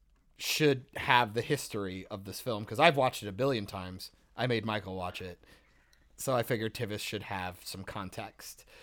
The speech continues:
Uh, so he got that one on top of, we were just trying to pick a film. Like,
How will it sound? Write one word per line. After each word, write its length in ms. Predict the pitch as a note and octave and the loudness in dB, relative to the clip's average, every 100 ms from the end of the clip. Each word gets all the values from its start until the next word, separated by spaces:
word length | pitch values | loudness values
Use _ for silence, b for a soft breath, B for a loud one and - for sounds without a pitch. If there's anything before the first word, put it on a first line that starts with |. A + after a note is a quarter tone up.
| b b | b b
Uh, 220 | A2 G#2+ A2 | 0 2 2
so 180 | D#3 | 2
he 160 | D3 E3 | 2 4
got 360 | C3+ E3+ E3 D3 | 8 8 8 8
that 240 | D3+ D3 | 8 8
one 240 | C3+ B2+ | 6 4
on 220 | A#2+ C3+ C3+ | 2 0 2
top 260 | D3 C#3 | 4 4
of, 160 | C#3 B2 | 2 2
we 120 | D#3+ | 6
were 140 | D#3+ | 6
just 200 | C#3 D3 | 6 2
trying 220 | - D3+ D3 | 2 4 4
to 60 | |
pick 260 | C#3+ D3 - | 2 -2 -2
a 180 | A#2+ C3+ | 0 2
film. 400 | - E3 F#3+ G#3 - _ _ _ _ _ | 6 6 6 4 -2 _ _ _ _ _
Like, 220 | - B2+ | 0 0